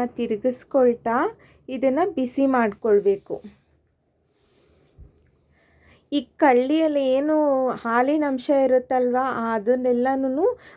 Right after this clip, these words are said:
ಬದಲಾಗಿ ಇದು ನೀರಿನ ಥರ ಆಗುತ್ತೆ. ನಾವು ಇದ್ರ ರಸ ತಗೊಂಡಾಗ ಆ ರೀತಿ ಆಗೋವರೆಗೂ ಇದನ್ನು ತುಂಬ,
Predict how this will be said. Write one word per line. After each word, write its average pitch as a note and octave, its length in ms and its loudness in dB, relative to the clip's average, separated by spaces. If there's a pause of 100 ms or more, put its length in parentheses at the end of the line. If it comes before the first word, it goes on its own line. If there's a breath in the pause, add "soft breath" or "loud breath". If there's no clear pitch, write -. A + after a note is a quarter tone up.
(100)
ಬದಲಾಗಿ A#3+ 720 2
ಇದು A#3+ 200 0
ನೀರಿನ C4 540 0
ಥರ C4 280 0
ಆಗುತ್ತೆ. A#3 880 -2 (520)
ನಾವು A#3+ 200 2
ಇದ್ರ A#3 280 2
ರಸ G#3 360 0
ತಗೊಂಡಾಗ A3+ 640 -2 (640 soft breath)
ಆ B3 200 2
ರೀತಿ C4 340 -2
ಆಗೋವರೆಗೂ A#3+ 840 2
ಇದನ್ನು B3+ 320 0
ತುಂಬ, C4+ 500 -4